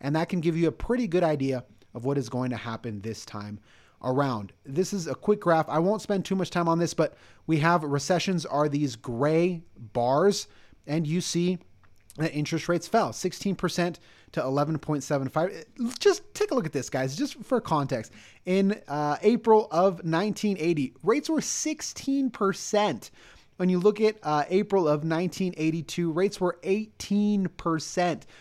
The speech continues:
They fell all the way to thirteen percent. It's crazy. We're sitting here. People l-, will literally not buy a house because their rate is five point five.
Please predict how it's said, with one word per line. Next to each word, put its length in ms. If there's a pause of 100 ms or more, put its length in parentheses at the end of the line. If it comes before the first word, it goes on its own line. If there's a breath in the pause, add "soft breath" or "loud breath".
(180 loud breath)
They 140
fell 240
all 200
the 80
way 140
to 60
thirteen 500
percent. 280 (260 loud breath)
It's 160
crazy. 320
We're 360
sitting 340
here. 240
People 420
l-, 160
will 200
literally 400
not 300
buy 140
a 40
house 280
because 260
their 140
rate 160
is 120
five 280
point 260
five. 460